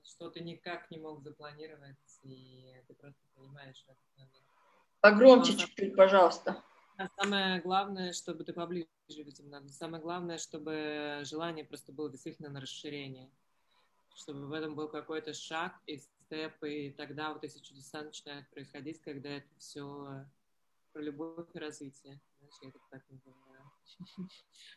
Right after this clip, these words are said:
Speaker 1: Про любовь, потому что она очень созидательная и честная, да, и про развитие, потому что в этом есть расширение.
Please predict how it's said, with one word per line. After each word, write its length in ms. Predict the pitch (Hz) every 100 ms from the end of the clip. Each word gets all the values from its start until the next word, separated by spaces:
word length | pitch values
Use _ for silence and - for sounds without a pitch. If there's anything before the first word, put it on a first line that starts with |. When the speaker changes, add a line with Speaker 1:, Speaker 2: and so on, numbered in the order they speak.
| _
Speaker 1:
Про 100 | -
любовь, 420 | 156 156 160 180 -
потому 320 | 156 156 151
что 180 | 151 160
она 140 | 147 147
очень 220 | - 143
созидательная 1080 | - 147 147 143 160 156 - 143 143 139 139
и 60 |
честная, 640 | 139 185 220 - 165 143 143
да, 320 | 143 147 156 151 143
и 400 | 135 139 139 139 -
про 120 | 139
развитие, 540 | 143 135 147 156 160
потому 260 | 143 139 139
что 160 | -
в 20 | 135
этом 200 | 135 135
есть 200 | 135 131
расширение. 600 | 123 - 143 139 131